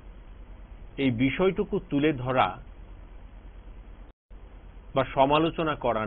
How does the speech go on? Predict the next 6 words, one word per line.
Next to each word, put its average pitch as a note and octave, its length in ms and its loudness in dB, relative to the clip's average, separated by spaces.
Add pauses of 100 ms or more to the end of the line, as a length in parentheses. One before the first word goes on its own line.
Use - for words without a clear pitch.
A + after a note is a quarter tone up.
(140)
নয়, F2+ 260 -6 (2000)
এই C#3+ 100 2 (120)
বিষয়টা F3+ 380 2 (100)
তুলে C#3 200 2 (140)
ধরার C#3 280 4
মূল C3 220 0